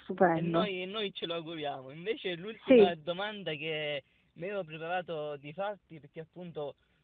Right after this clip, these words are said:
Speaker 2: sei un'artista, un'attrice più che altro completa. Qual è il
Speaker 1: Mm.
Speaker 2: consiglio che ti sentiresti dare ai giovani che vogliono intraprendere il mestiere dell'attore?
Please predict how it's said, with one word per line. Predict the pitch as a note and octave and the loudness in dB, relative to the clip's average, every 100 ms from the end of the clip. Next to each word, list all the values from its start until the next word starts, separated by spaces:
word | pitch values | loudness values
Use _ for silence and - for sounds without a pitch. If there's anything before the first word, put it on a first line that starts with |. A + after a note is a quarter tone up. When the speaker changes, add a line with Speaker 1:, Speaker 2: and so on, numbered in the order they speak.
| _ | _
Speaker 2:
sei | - G#3+ | -2 -2
un'artista, | F3+ F3 F3+ - A3 - - F3+ D#3 | -2 -4 -6 -8 -18 -14 -2 -2 -2
un'attrice | E3+ F#3+ - G#3+ F3 D3 | -4 -6 -6 -8 -8 -8
più | - D3+ | -10 -4
che | |
altro | F3 F#3+ E3 | -4 -4 -8
completa. | C#3+ D3+ D3+ D3 B2+ A#2 A#2 - _ _ | -6 -8 -4 -4 -4 -6 -10 -12 _ _
Qual | A3+ C4+ | -4 -4
è | |
il | G3 | -4
Speaker 1:
Mm. | - | -8
Speaker 2:
consiglio | F3 G3 G#3+ G3 | -6 -4 -4 -6
che | D#3+ F3 | -10 -12
ti | E3+ | -14
sentiresti | F3 E3+ D#3+ G3 - E3+ C#3+ | -12 -12 -10 -12 -12 -16 -8
dare | F3 F3 D3+ D3 | -6 -4 -4 -4
ai | D3+ D3 | -6 -8
giovani | B2+ G3+ A3 E3+ | -8 -6 -6 -8
che | C#3+ C#3+ C3+ | -12 -16 -8
vogliono | G3+ E3 | -8 -8
intraprendere | D3 C#3 D3 E3 D#3+ C#3 C3+ B2+ A#2+ | -12 -12 -10 -8 -8 -8 -6 -6 -8
il | C#3 | -10
mestiere | C#3+ C#3+ - D#3+ C#3 | -14 -14 -12 -10 -8
dell'attore? | C3 C3 - - B2 B2+ | -10 -14 -14 -12 -12 -12